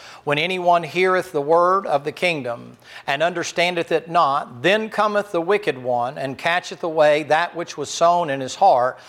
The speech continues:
This is he that received the seed by the wayside." You know what he said? He said you received it because you were mulling it around, you were rolling it around, you didn't retain it,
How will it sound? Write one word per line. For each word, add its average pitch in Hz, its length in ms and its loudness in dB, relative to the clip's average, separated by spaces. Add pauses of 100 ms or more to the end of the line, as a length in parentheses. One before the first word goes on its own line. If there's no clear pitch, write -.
(280)
This 170 280 0
is 139 120 -6
he 185 140 -4
that 156 160 -6
received 143 460 -6
the 147 40 -8
seed 175 380 -4
by 151 160 4
the 151 100 0
wayside." 127 600 -2 (800)
You 165 100 -2
know 170 60 2
what 170 100 4
he 165 60 -2
said? 202 400 2 (260)
He 170 120 -8
said 170 260 -2
you 170 80 -2
received 233 480 -4
it 165 180 2
because 180 380 -4
you 170 160 -2
were 156 160 -2
mulling 185 360 4
it 170 40 0
around, 165 560 2
you 156 120 -8
were 147 80 -2
rolling 165 340 4
it - 20 -2
around, 156 440 2
you 147 120 -6
didn't 165 260 -4
retain 160 520 -4
it, 156 180 -2